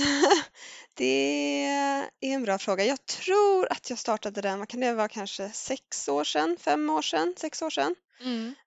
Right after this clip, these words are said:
Speaker 1: Ehm, och det var mina föräldrar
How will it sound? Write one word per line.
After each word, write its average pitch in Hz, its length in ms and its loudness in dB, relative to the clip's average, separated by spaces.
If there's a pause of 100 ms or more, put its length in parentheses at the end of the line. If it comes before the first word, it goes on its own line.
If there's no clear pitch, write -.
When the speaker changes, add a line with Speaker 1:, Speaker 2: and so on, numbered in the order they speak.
Speaker 1:
Ehm, 226 1200 0 (840)
och - 260 -4
det 233 120 10
var 311 140 6
mina 208 160 6
föräldrar 220 580 4